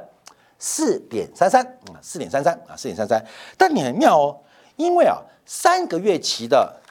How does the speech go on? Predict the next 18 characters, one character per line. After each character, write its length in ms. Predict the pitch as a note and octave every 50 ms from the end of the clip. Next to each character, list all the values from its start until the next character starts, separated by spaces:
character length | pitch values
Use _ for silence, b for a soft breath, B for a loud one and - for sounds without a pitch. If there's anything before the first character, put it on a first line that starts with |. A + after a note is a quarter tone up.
| _ _ _
美 260 | D3 D#3 C#3 B2 A2
国 260 | A2+ - B2 C#3+ E3+
国 440 | E3+ - - _ - C3 C3+ D#3+ G3
库 320 | - - - - D4 A#3 F#3
券 180 | - G#3+ D#3+ C3
的 60 | A#2+ A#2+
报 200 | - A#3+ F3+ -
酬 160 | - - A2
率 160 | E3 D#3 A#2+ A2 -
是 320 | - - - C#3+ G#2+ -
四 300 | - - - - A3+ D3+
点 180 | - F3+ - -
三 200 | - C3+ C3+ E3+
一， 180 | G3+ G#3+ G3+ G#3+ - - B B B B B B B B B -
六 180 | F4 G#4 G4 D#4
个 120 | - D#3 D#3+
月 200 | G3 A3+ G3+ D#3
的 200 | - A#2+ G#2